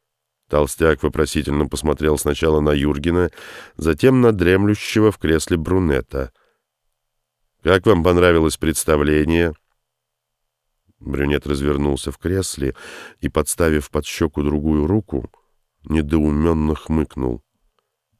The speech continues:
«Вы решили заняться научными исследованиями, босс?» лениво поинтересовался он. «А у тебя имеются какие-то возражения?»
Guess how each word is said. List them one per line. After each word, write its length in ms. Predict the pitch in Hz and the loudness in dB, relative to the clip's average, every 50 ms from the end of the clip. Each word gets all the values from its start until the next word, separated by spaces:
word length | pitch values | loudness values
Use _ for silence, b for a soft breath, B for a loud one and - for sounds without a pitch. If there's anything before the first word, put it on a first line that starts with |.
| _ _ _ _ _ _ _ _ _ _ _ _ _ _ _ _ _ _ _ | _ _ _ _ _ _ _ _ _ _ _ _ _ _ _ _ _ _ _
«Вы 380 | 71 71 76 76 76 76 76 | -2 0 2 4 4 4 4
решили 380 | 73 76 73 - 78 76 76 76 | 2 2 0 0 0 0 2 2
заняться 440 | 73 76 71 76 73 71 - - 73 | 2 2 2 2 0 0 0 -2 0
научными 760 | 76 73 76 78 78 - - 71 73 73 73 73 71 67 b b b b b b b b b - | 2 2 2 0 0 -4 -4 -2 -2 0 0 0 0 -2 b b b b b b b b b -4
исследованиями, 960 | 82 - - - - 73 73 90 117 135 151 131 104 85 80 76 71 71 69 | -2 -2 0 -2 0 0 2 2 4 4 4 4 4 4 4 2 2 2 2
босс?» 420 | 69 82 87 71 - - - - _ _ _ _ _ _ _ _ _ _ _ _ _ _ | 2 4 2 2 2 -2 -8 -10 _ _ _ _ _ _ _ _ _ _ _ _ _ _
лениво 440 | - 71 73 69 67 69 67 69 65 | -4 -2 -2 0 0 0 0 -2 -4
поинтересовался 1000 | - - 69 67 67 64 - 69 67 - - 69 71 71 65 64 62 - - - - _ | -4 -4 -4 -4 -4 -4 -6 -6 -6 -4 -2 -2 0 0 -2 -2 -4 -6 -8 -10 -10 _
он. 280 | - 71 67 62 62 62 - _ _ _ _ _ _ _ _ _ _ _ _ _ _ _ _ _ _ _ _ _ _ _ _ _ _ _ _ _ _ _ | -4 -4 -4 -4 -6 -12 -18 _ _ _ _ _ _ _ _ _ _ _ _ _ _ _ _ _ _ _ _ _ _ _ _ _ _ _ _ _ _ _
«А 160 | - 67 67 69 | -6 -4 -2 0
у 120 | 69 71 | -2 -2
тебя 460 | - - 80 73 73 87 85 82 82 | -2 -2 -2 2 4 4 4 6 4
имеются 540 | 80 80 82 85 82 82 80 78 - - 78 | 4 4 4 4 4 4 2 0 0 -4 -2
какие-то 640 | - 87 85 76 - 87 85 82 80 76 - 85 80 | 0 0 0 0 0 0 2 2 2 2 0 0 0
возражения?» 1000 | 80 80 78 78 78 80 82 85 98 131 156 160 151 110 76 67 65 64 - | 2 2 2 2 2 2 0 0 0 0 0 0 0 0 0 -2 -2 -4 -6